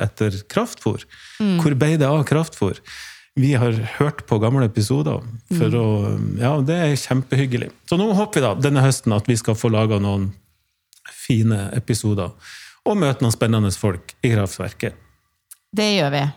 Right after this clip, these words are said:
Speaker 1: Ja.
Speaker 2: Hva skal vi snakke om i dag, da?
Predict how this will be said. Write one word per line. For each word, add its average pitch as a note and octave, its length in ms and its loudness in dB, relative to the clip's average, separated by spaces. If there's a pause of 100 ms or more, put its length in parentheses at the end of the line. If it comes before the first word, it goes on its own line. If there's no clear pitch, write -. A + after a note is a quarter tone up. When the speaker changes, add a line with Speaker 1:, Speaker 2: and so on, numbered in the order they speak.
Speaker 1:
Ja. B2 60 0 (1400)
Speaker 2:
Hva G#3 80 0
skal C#4 160 -2
vi - 80 -6
snakke - 220 -2
om G3+ 120 2
i G#3+ 40 0
dag, F#3+ 160 2
da? E4+ 240 0